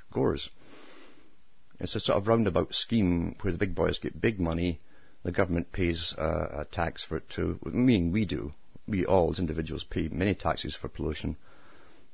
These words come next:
and it's supposed to help. It's amazing how money is going to stop it, eh? Money, just like teaching. You, you turn out children that can't write, uh,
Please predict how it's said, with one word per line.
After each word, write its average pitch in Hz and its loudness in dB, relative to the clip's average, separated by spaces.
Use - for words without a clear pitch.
and 95 4
it's - -6
supposed 90 0
to 90 2
help. 82 0
It's 120 -2
amazing 143 2
how 110 4
money 107 6
is 87 2
going 85 2
to 82 0
stop - -2
it, - -2
eh? 98 -2
Money, 107 2
just - 0
like - 4
teaching. 78 0
You, - -2
you 110 2
turn 123 4
out - 4
children 92 2
that - -2
can't 95 0
write, 85 0
uh, 92 0